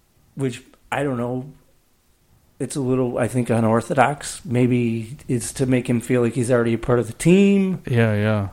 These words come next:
Speaker 1: Show him what a day in the life is like. Give him an idea. I don't know, but hopefully it works out 'cause that's a game changer.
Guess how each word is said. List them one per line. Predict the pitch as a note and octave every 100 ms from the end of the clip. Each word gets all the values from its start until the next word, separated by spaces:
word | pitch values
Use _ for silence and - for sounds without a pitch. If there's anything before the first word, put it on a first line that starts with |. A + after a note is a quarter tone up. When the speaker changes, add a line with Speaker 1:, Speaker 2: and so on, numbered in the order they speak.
| - - - - -
Speaker 1:
Show | - D3 B2+
him | B2 C3 - - - - E3+ E3+ A#3+
what | E3 D#3
a |
day | C3+ D#3+ D3
in | C#3
the | B2+
life | C#3 D3 D3+
is | A#2+
like. | C#3+ E3 F#3 - - - _
Give | - A#2+
him |
an | A#2 G#2+
idea. | A2 G2 D3 F3+ F3 D#3+ C3+
I | C3+
don't | C3
know, | B2 G2+ G#2
but | A#2+ A#2 - _ _ _
hopefully | - F3 - A3
it | G#3
works | F3+ F3 -
out | G3+ F3 -
'cause | - E3 D#3+ C#3+
that's | - D#3 D3+
a |
game | C3+ D3+ D3
changer. | B2 A2+ G#2+ C3